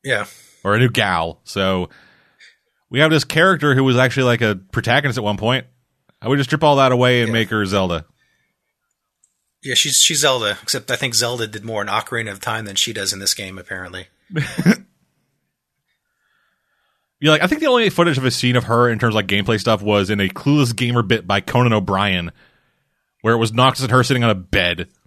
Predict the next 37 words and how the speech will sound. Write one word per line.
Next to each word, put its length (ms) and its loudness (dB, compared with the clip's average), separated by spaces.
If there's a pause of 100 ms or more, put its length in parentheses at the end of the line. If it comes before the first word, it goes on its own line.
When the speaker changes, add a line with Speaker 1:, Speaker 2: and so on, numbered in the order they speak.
(800)
Speaker 2:
being 240 2
awkward 320 2
Speaker 1:
Yeah. 60 4
Speaker 2:
around 120 2
each 100 -2
other, 120 4
and 80 -2
that 100 0
was 120 -2
it. 260 -2 (1700)
Speaker 1:
Yeah, 180 0
I 40 0
didn't 180 -4
get, 140 0
I 60 -6
didn't 160 4
get 120 2
to 60 -4
that 140 0
part, 180 2
but 80 -6
it's 80 2
just 180 2
like, 200 2
like, 220 0
she 180 0
has 140 2
a 40 -4
dog, 380 0
she's 200 0
like 120 0
a 60 -2
dog 340 2
or 80 0
something 420 -4
that, 100 -4
like, 340 -4